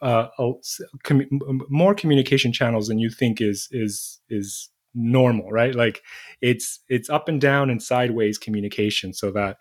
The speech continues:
everyone is constantly aligned and, and knows where, what, you know, where, where the ball is on the court and who,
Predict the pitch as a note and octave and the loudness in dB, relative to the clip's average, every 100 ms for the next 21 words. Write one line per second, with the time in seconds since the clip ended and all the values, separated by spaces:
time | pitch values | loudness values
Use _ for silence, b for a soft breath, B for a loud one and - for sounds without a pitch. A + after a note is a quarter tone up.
0 | B B - C3+ C3+ C3+ B2 A#2 - B2 | B B -4 -2 2 4 4 0 0 -2
1 | A#2 G#2+ A2 G#2 A2 A2+ A2 A2 - A#2+ | -2 -4 -4 -2 0 0 0 -2 -4 -4
2 | G#2+ G2 G2+ b b _ G#2+ G#2 A2+ A#2+ | -4 -4 -10 b b _ 0 2 4 4
3 | A#2 B2+ A2+ A2 A2 A2+ _ _ C3 C3 | 2 0 2 2 2 -2 _ _ -6 -4
4 | A#2 - C3+ B2 G#2 G#2 A#2 A2+ A#2+ C3+ | -4 -6 -10 -6 -4 0 2 0 4 4
5 | C3+ A#2+ A2+ G#2+ G2+ G2+ F#2+ G2 - A2 | 6 4 4 4 0 -6 -10 -10 -4 -2
6 | G#2 G#2 - G#2+ | -4 -8 -6 -8